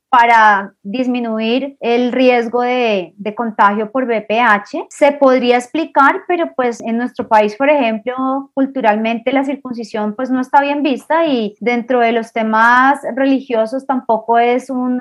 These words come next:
requisito o una recomendación, entonces es bastante, eh, baja la posibilidad y la probabilidad de circuncisión a nuestra población.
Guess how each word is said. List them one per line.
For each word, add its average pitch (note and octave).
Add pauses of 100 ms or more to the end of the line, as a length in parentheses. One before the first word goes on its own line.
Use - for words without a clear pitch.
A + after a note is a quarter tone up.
(120)
requisito B3+
o A#3+
una A3
recomendación, C#4
entonces C4
es C4+
bastante, C#4
eh, A#3
baja B3+
la D4+
posibilidad A3+
y G#3
la A3
probabilidad A3
de A3+
circuncisión A#3
a G#3
nuestra A3+
población. G3+